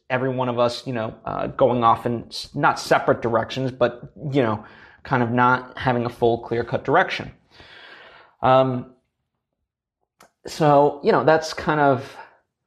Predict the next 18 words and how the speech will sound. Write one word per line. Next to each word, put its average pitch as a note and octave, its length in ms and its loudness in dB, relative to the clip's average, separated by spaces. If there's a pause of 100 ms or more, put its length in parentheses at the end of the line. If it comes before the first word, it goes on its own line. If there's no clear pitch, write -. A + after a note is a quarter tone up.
(340)
that's F3 160 2
kind A3+ 180 0
of F3 80 -2
where F3 160 2
my D3+ 160 2
mind's B2+ 460 -2
at. D#3 280 0 (480)
The E3 160 4
other G#3 140 4
sort F3+ 280 2
of, D3+ 440 4 (100)
this D3 280 -2
is C#3 80 -8
more D3+ 240 2
on C#3+ 100 4
a B2+ 40 0
micro C#3 520 2
level. B2+ 600 4